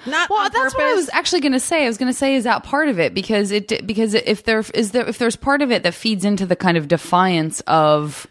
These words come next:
Speaker 1: Well, I think there's a wrong side of the tracks and a right side of the tracks. I think there are people, and a lot of people I hung out with, I, I affectionately say, I mean, they're some of the, the, the best kind of people who are, have to fight their way through everything, you
Speaker 2: Yeah.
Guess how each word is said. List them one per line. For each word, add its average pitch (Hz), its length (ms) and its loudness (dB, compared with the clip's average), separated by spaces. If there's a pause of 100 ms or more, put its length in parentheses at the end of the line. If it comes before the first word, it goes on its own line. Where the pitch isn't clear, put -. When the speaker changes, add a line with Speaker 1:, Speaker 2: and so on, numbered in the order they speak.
(140)
Speaker 1:
Well, 269 140 0
I 294 60 0
think 339 300 -4
there's 330 220 2
a 285 80 4
wrong 247 360 0
side 262 220 2
of 254 80 0
the 254 80 -4
tracks 233 400 0
and 220 160 -6
a 214 40 -4
right 220 220 -2
side 202 160 -2
of 185 60 -2
the 175 60 -10
tracks. 160 420 -8
I 196 40 -8
think 220 260 -6
there 220 140 0
are 208 60 -2
people, 208 440 -2
and 185 80 -2
a 190 40 -2
lot 196 160 0
of 208 60 -10
people 214 240 -2
I 208 80 2
hung 202 180 -2
out 196 220 -2
with, 185 460 -4 (200)
I, 208 160 -4
I 185 140 -2
affectionately 180 760 -2
say, 175 480 -2
I 170 60 -4
mean, 180 240 0
they're 170 240 0 (160)
some 180 280 0
of 170 60 0
the, 170 120 -4 (180)
the, 170 240 -6
the 170 120 -8
best 180 420 -4
kind 254 320 2
of 202 100 0
people 185 460 0
who 202 420 0
are, 196 460 0 (720)
have 285 180 0
to - 100 -4
fight 254 340 -4
their 233 140 2
way 202 320 0
through 226 280 0
everything, 185 720 -2
you 202 120 -2
Speaker 2:
Yeah. 185 120 2